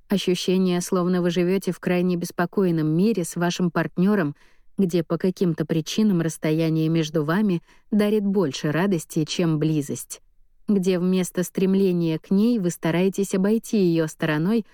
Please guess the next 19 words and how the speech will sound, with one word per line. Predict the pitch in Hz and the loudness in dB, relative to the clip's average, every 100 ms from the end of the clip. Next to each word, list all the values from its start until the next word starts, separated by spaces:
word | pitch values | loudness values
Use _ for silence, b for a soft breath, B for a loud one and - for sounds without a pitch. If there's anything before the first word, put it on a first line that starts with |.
| b b | b b
потому | 226 226 220 | -2 2 2
что | 214 - 220 | 2 0 0
знаете, | 190 208 185 131 - - - _ - _ _ - | 2 2 0 -2 -8 -12 -12 _ -20 _ _ -4
там | 175 208 | 0 0
с | 254 214 | 0 -2
вами | 190 151 143 | 0 0 -2
случится | - 165 151 - 165 - 233 | -2 -2 -2 -2 -4 -2 -4
что-то | - - 147 - | -4 -4 -4 -4
плохое. | - 160 156 - 143 135 143 - - _ _ _ _ - _ _ _ _ _ - _ | -2 -2 -2 -2 -2 -4 -12 -18 -20 _ _ _ _ -20 _ _ _ _ _ -20 _
Эта | - 202 190 | -2 0 0
подсказка | 190 180 - 202 196 - | -2 -4 -2 -2 -2 0
неприменима | 196 190 - 196 196 226 220 | 0 2 0 2 2 4 2
к | - | 0
вам, | 175 170 | 0 0
если | 165 175 - 170 | -2 -4 0 -2
относитесь | 160 185 185 - 165 180 | 0 0 0 0 -2 -4
к | - | -6
тем | - 185 160 | -2 0 2
людям, | 175 226 202 151 | 2 2 0 -2